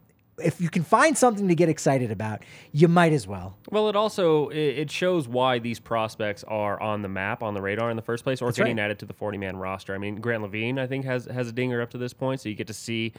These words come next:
Speaker 2: uh, you know, what makes him a special hitter. Uh, Julio Carreras is a doubles machine and is immediately showing that.
Speaker 1: Oh, yeah.
Speaker 2: Um, Zach Veen, obviously, you know,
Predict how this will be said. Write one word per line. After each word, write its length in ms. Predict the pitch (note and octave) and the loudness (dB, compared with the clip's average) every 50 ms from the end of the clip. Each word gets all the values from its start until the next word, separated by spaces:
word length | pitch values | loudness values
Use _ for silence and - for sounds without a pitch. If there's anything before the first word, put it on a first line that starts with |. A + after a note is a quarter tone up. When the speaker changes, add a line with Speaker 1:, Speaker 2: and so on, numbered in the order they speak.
| - - - - _ | -16 -20 -20 -18 _
Speaker 2:
uh, 240 | - A2 G#2+ G#2 G2+ G2 | -2 0 0 0 0 -2
you 80 | A2+ | -2
know, 140 | A2 G#2+ G#2 | -2 -2 -2
what 420 | G2+ G2+ G#2+ A2 A2 A#2+ B2 A#2+ A#2+ | -4 -4 -4 0 2 2 2 2 2
makes 260 | A#2 A2 A2 G#2+ - | 0 -2 -2 -4 -4
him 220 | - A#2 A2 A2 G#2+ | -4 -4 -4 -4 -6
a 40 | G2+ | -6
special 320 | - - G#2 - - G#2+ | -6 -8 -8 -6 -8 -8
hitter. 320 | G#2 G#2+ G#2+ G#2+ A2 A2 - - - _ _ | -6 -4 -4 -2 -4 -4 -6 -10 -20 _ _
Uh, 220 | - A2+ A2+ G#2+ G#2 | -2 0 0 0 0
Julio 320 | A#2 C#3 D3 D3 C3+ A#2+ | 0 0 0 2 0 -2
Carreras 540 | - - A2+ A2 A2 A#2+ B2+ B2+ B2+ - A#2 | -2 -4 -4 -2 0 0 0 0 0 -2 -6
is 100 | G#2 F#2+ | -8 -8
a 60 | F#2+ | -6
doubles 340 | - G#2+ A2 A2 A#2 G#2+ G2+ | -4 -2 -2 -2 -2 -4 -4
machine 500 | G2+ G2+ - - - A2+ A2+ A#2 A#2+ B2+ | -6 -8 -6 -6 -4 -4 -4 -2 -2 -2
and 100 | A#2 G#2 | -4 -4
is 120 | G2 F2+ F#2+ | -4 -6 -6
immediately 420 | G2 G#2 G#2 G2 G#2+ G#2 G#2 G2+ | -6 -6 -4 -4 -6 -8 -8 -8
showing 360 | - - A2 G#2 G#2 G2+ F#2+ | -8 -6 -6 -4 -4 -4 -6
that. 340 | G2 F#2 G2+ A2+ C3+ C#3+ - - - _ | -4 -4 -2 -2 -2 -4 -8 -14 -18 _
Speaker 1:
Oh, 180 | - G#2 A#2 D3 | -4 0 4 4
yeah. 260 | D3+ C3+ A#2 A2 G#2+ | 4 4 4 2 -2
Speaker 2:
Um, 180 | G2 - G#2 - - - - | -4 -6 -12 -16 -20 -6 0
Zach 240 | B2 B2 A2+ G#2+ G#2+ | 2 2 2 2 2
Veen, 260 | A#2+ B2+ B2+ B2 A#2 - | 0 0 0 0 -2 -2
obviously, 640 | A#2 A#2 A2 G#2+ G#2 A2 G#2+ G#2 - - A2+ G#2+ | -2 -2 0 0 -2 -2 -4 -6 -6 -6 -6 -6
you 100 | G#2+ G#2+ | -4 -4
know, 240 | G#2 G#2 G2+ G2 F#2+ | -6 -6 -6 -6 -6